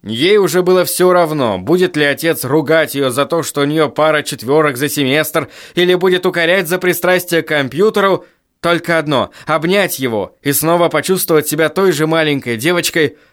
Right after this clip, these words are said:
под защитой папы. «Привет, моя принцесса», — сказал Виталий, ловя ее в свои объятия. «Папочка, я тебя так люблю!» Она обняла его крепко-крепко и расплакалась.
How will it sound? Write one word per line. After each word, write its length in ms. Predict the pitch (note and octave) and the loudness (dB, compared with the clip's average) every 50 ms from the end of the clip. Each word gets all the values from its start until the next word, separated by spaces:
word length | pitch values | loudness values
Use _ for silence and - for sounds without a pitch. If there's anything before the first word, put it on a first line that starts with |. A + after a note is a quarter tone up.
| _ _ _ - | _ _ _ -4
под 160 | - C#3 B2 | -4 -4 -2
защитой 480 | G#2+ C#3 C3 - - D3+ D3 D3 C#3 B2+ | -2 -2 -2 -2 -2 -2 -2 0 -2 -2
папы. 460 | B2 - A2+ G2+ F#2+ - F2+ E2 - _ _ _ _ _ _ _ _ _ _ _ _ _ _ _ | 0 0 -2 -2 -2 -4 -8 -14 -14 _ _ _ _ _ _ _ _ _ _ _ _ _ _ _
«Привет, 600 | - A2+ B2 C#3 C#3 D3 D#3+ E3+ E3+ D3+ C3 - | -8 -4 0 0 2 2 2 2 0 0 -2 -2
моя 240 | D3 D#3+ D#3+ D#3 D3+ | 0 0 0 0 0
принцесса», — 640 | D3 D#3+ E3 D#3 - E3 D#3+ D3 - - B2 G#2 - _ _ _ _ _ _ _ | 0 -2 -2 -2 0 0 0 0 -2 -4 -8 -10 -12 _ _ _ _ _ _ _
сказал 480 | - - - D#3 D3 C3 C#3+ C3+ B2 | -14 -6 -4 -2 -2 0 0 0 0
Виталий, 540 | A#2 A#2+ A#2 - D3+ E3 F3 F3+ E3+ - - _ _ _ _ | 0 -2 -2 0 0 2 2 0 0 -2 -6 _ _ _ _
ловя 440 | - C#3 D3 D3 C#3+ C#3 D3+ F3+ F#3+ | -2 0 0 0 0 0 0 0 0
ее 340 | F3 D3 C3+ B2 C3 D#3 D3+ | 0 0 0 0 0 0 0
в 60 | - | 0
свои 280 | - - C#3 C3+ C3 C3+ | -2 -2 0 2 2 2
объятия. 680 | C3 B2+ B2+ B2+ B2 A2+ G#2+ - - A2 G2+ G#2 - _ _ _ _ _ _ _ _ _ _ _ | 0 0 0 -2 -2 -2 -2 -4 -8 -10 -10 -12 -14 _ _ _ _ _ _ _ _ _ _ _
«Папочка, 560 | - F3+ F3 E3+ D#3 D3 C#3+ - - - C3+ - - - - - | -6 -4 -4 -4 -4 -4 -6 -4 -4 -6 -8 -8 -10 -18 -16 -6
я 200 | - E3+ G#3+ A3 | -4 -2 -2 -2
тебя 260 | G#3+ - G3 G#3 G#3 | -2 -2 -2 -2 -2
так 380 | G3+ - _ - C4 B3+ B3+ B3+ | -4 -4 _ -2 -2 -2 -2 -2
люблю!» 580 | G#3+ A3 A3 G3 A#3+ C4 D4+ C#4+ G3+ C#3 - _ _ _ _ _ _ _ - | -2 -2 0 0 0 0 2 0 0 -2 -4 _ _ _ _ _ _ _ -4
Она 280 | A#2 C3 D3 C#3+ C#3 | -2 -2 0 0 -2
обняла 560 | C3 - C#3 C#3+ B2+ D3+ D3+ D#3 D#3 D#3 D3 | -2 -4 -4 -2 -2 0 0 2 2 2 2
его 220 | C3+ B2+ C3 C3+ C3 | 2 2 0 -2 -2
крепко-крепко 1000 | - - D3+ D3+ C3+ - - C3 A#2 - - D3+ F#3 F#3 - - G3+ F#3 E3+ - _ _ _ _ _ _ - | -2 0 0 0 0 -2 -4 -6 -6 -4 -2 -2 -2 -2 -2 -2 -2 -2 -2 -4 _ _ _ _ _ _ -2
и 100 | C#3+ D#3+ | -2 0
расплакалась. 800 | D#3+ D3+ - - - C3+ A#2+ A2 - G2+ F#2+ F2+ - - - | 0 -2 -2 -4 -2 -2 -2 -2 -2 -4 -6 -6 -8 -12 -20